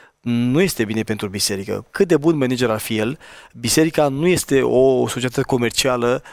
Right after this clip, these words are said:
ca să facă management în societate. Ea aduce Evanghelia.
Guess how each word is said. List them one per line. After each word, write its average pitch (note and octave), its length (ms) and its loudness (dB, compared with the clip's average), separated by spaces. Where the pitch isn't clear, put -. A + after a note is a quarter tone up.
ca A#2+ 140 -2
să A#2+ 220 0
facă B2+ 320 -4
management A#2+ 540 -2
în A2+ 300 -4
societate. A2 540 -4
Ea A2+ 220 -2
aduce C#3+ 240 -2
Evanghelia. C3+ 600 0